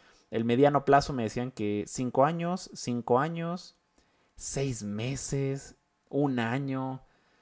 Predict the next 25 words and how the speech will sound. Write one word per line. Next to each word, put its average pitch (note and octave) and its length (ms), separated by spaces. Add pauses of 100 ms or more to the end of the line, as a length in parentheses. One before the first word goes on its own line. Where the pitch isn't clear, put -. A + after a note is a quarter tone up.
(920)
Pero A#2 220
bueno, G2+ 160 (320)
eh, G2 420 (640)
me G2+ 100
queda G#2+ 180
claro G2+ 200
que, - 80 (480)
eh, - 120
p-, - 140
por G#2 160
ahí, G#2+ 160 (300)
a-, D#2 260
aún, C#3 380 (140)
aún A#2+ 280
con G#2 380
más A#2 260
años A2+ 220
de G#2 40
experiencia, F3+ 480
pues A2+ 220 (160)
seguimos C#3+ 440
un G2 100
poquito - 320
<laughs> - 40
perdidos. - 480